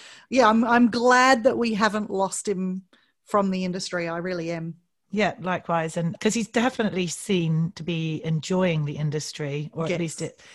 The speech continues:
Speaker 2: it's definitely come across that way that he's enjoyed the industry as a, to work in. So yeah, it's great that we keep him,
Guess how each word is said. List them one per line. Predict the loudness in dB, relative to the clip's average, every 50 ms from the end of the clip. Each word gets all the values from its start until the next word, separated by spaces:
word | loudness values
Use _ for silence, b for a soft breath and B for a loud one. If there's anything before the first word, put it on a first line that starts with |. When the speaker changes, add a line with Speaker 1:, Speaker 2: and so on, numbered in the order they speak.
| B B
Speaker 2:
it's | B _
definitely | 0 0 2 2 2 2
come | 0 0 0 0 0
across | 0 -2 -2 -2 -2 -2 -2
that | -4 -4 -4 -4
way | -4 -6 -6 -6
that | -8 -8
he's | -8 -6 -4 -4
enjoyed | -4 -4 -2 -2 -4 -4 -4
the | -4 -4
industry | -4 -4 -4 -6 -8 -8 -6 -6
as | -6 -6
a, | -6 -8 -8 B B B B B B B B B
to | -6 -2
work | 0 0 0 0 0 -2
in. | -2 -2 -2
So | -2 -2 -2 0 0 -2 -4 -8 -10 -4
yeah, | -2 -2 -2
it's | -2 -4
great | -4 -6 -6 -6
that | -6 -8 -10
we | -10 -10
keep | -8 -8 -8 -6
him, | -6 -6 -8